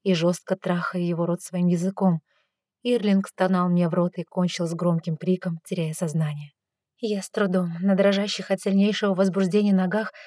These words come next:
побежала на кухню, принесла стакан воды и побрызгала на мужчину. Было по-прежнему довольно страшно, как он отреагирует на всё это, когда очнётся, но оставить того, кто помогал мне, без чувств не могла. Пока он приходил в себя,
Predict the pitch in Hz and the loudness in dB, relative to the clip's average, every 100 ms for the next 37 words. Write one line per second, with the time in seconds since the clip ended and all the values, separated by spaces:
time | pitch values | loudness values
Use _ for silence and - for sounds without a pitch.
0 | - _ - 214 226 247 233 220 226 269 | -20 _ 0 2 4 2 2 0 -2 -4
1 | 269 196 190 208 202 - 208 214 196 202 | -4 -2 0 2 2 0 0 -2 0 2
2 | 190 190 233 220 196 - 180 214 196 196 | 4 2 0 0 0 0 2 2 2 0
3 | 190 185 180 - - 170 165 _ _ _ | 0 0 0 -2 -4 -6 -8 _ _ _
4 | _ _ _ 254 269 254 240 240 233 233 | _ _ _ -4 -4 -2 0 2 2 2
5 | 220 220 214 214 214 - 254 - 170 - | 2 2 2 0 -4 -4 -4 -4 -4 -6
6 | - 180 175 185 180 170 180 175 185 175 | -4 -2 0 0 0 4 2 2 -2 -4
7 | - 185 175 - - 170 185 196 233 190 | 0 0 0 -4 -10 -2 -2 -2 -2 -2
8 | - - _ _ _ _ - 214 208 - | -4 -16 _ _ _ _ 0 2 2 2
9 | 214 208 196 190 202 202 196 190 175 185 | 2 2 0 -2 -4 -6 0 2 2 2
10 | 208 190 170 - _ _ 240 214 202 - | 2 2 0 -4 _ _ -6 -4 -4 -6
11 | - 208 - - - 196 185 170 165 160 | -4 -6 -6 -14 0 4 4 2 -4 -8
12 | - _ _ _ _ _ _ - 247 285 | -12 _ _ _ _ _ _ -4 -2 0
13 | 285 254 233 240 214 220 - 196 180 214 | 0 -2 -2 0 2 0 0 0 2 0